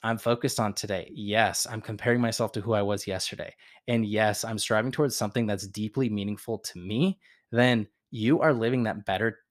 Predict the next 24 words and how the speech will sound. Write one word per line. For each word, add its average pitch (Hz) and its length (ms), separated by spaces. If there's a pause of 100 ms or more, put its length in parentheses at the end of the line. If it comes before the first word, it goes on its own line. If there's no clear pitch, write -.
today 101 380
than 98 240
yesterday 90 580 (340)
mindset. 117 600 (120)
And 120 300 (180)
I 98 100
think 120 320
that 117 140
you're 113 220
on 107 440
the 113 140
right 95 300 (140)
track, - 500 (320)
or 117 320 (100)
regardless 139 520
of 110 280
if 113 220
you're 113 100
on 107 120
the 98 80
right 101 180
track 104 300
or 98 80
not, 92 320